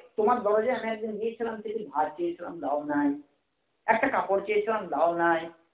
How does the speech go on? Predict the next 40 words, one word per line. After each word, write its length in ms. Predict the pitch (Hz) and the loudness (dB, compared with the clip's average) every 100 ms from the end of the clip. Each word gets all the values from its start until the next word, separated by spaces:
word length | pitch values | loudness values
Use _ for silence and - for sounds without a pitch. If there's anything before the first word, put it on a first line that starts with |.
| _ _ _ _ | _ _ _ _
সেই 180 | 254 269 | 8 8
মালদার 380 | 220 214 226 226 | 6 4 6 6
বলবে, 200 | 240 254 | 4 2
"ইয়া 160 | 233 156 | 4 4
আল্লাহ, 420 | 143 151 170 180 - _ _ _ _ _ _ | 4 2 0 0 -10 _ _ _ _ _ _
তুমি 260 | 262 311 - | 2 2 2
তো 120 | 262 | 0
শাহানশা, 600 | - 277 339 - 202 - - _ _ _ 233 | 4 6 6 4 4 2 -6 _ _ _ 4
তোমাকে 280 | 240 254 | 4 4
কি 140 | 262 269 | 0 0
আর 100 | 254 | 0
ভোগ 260 | 175 226 | 0 2
লাগে 300 | 277 269 269 | 4 4 4
না? 140 | 233 214 | 2 0
তোমার 260 | 226 233 | 0 2
অভাব 320 | 190 175 240 285 | 2 4 4 4
আছে, 300 | 277 240 220 | 2 0 0
তুমি 260 | 220 254 254 | -2 0 0
কখন 280 | 247 247 | 0 -2
গেলে?" 480 | 240 240 214 - - - | 2 4 6 4 0 2
আল্লাহ 280 | 196 180 190 | 4 6 4
বলে, 160 | 202 | 4
"একজন 200 | 196 202 196 | 0 0 -6
ফকির 280 | 170 196 196 | -8 -6 -2
যায় 220 | 160 160 | 0 0
নাই?" 240 | 202 196 170 - _ _ _ _ _ _ | 0 0 -2 -10 _ _ _ _ _ _
একজন 340 | 196 196 202 | 2 4 2
ভোকা 340 | 143 170 202 196 | 2 2 2 4
যায় 220 | 175 208 | 2 4
নাই? 360 | 247 214 196 202 - _ _ _ _ _ _ _ | 4 4 4 0 -8 _ _ _ _ _ _ _
বলে, 140 | 214 | -2
"হ্যাঁ 220 | 185 151 151 | -2 -4 -4
গিয়েছিল।" 480 | 165 170 190 190 - - | -6 -4 0 0 -2 -4
বলে, 120 | 220 | 4
"ওকে 200 | 202 247 | 6 6
দিলে 160 | 233 247 | 2 2
আমাকেই 360 | 226 277 311 285 | 0 0 -2 4
দেওয়া 200 | 294 220 | 6 6
হতো 200 | - - | 2 -2
যে, 260 | 139 - | -4 -8